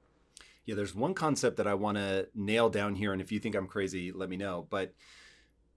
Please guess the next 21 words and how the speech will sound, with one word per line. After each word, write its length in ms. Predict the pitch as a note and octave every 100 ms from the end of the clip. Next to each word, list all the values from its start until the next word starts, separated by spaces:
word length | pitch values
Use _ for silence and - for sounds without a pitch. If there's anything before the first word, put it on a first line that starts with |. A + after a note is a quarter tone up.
| _ _ - - -
when 180 | B2+ B2
I 80 | A#2
think 260 | - F#3
about, 280 | F#3+ C3+ A#2
so 100 | -
I've 100 | G#2
worked 220 | A#2+ D#3+
in 80 | D#3
the 140 | B2 A2
inner 100 | G#2+
cities 340 | G#2 G2 F2+
a 60 | F2+
lot, 320 | F2 D#2 - -
and 500 | G#2 G2+ G2 F#2+ - _ _ _ _ -
you 140 | C3
begin 300 | A#2+ A#2 F#3+
to 60 | F#3+
realize, 500 | D3+ C3 A2+ G#2 -
wait 160 | A2
a 20 |
second, 380 | G2+ F#2+ F2+ F2